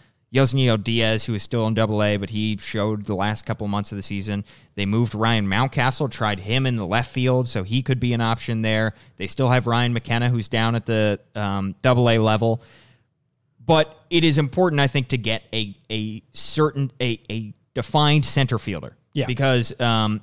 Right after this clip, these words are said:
Speaker 1: you know, there are guys that typically, you know, a guy who's not a very good defender, if they can't throw him at D H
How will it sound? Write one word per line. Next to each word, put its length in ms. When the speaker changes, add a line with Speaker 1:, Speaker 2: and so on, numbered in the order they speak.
Speaker 1:
you 120
know, 120
there 220
are 60
guys 360
that 220
typically, 460
you 240
know, 180
a 40
guy 220
who's 140
not 160
a 20
very 200
good 140
defender, 520
if 120
they 100
can't 220
throw 200
him 80
at 120
D 200
H 280